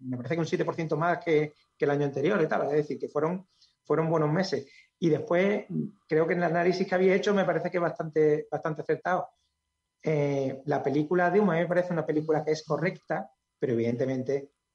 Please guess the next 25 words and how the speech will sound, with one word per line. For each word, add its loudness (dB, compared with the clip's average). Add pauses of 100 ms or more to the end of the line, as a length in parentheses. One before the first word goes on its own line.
(140)
eh, -6
eh, -2
es -6
cierto -4
que -2
la -4
película, -4 (340)
mm, -12
con -4
más -2
nominaciones -4
este -4
año -4
es -6
simplemente -4
una -4
película -4
correcta, -8
que -12
está -6
compuesta -4
de, -8 (400)
de, -4
de 4
esas, -2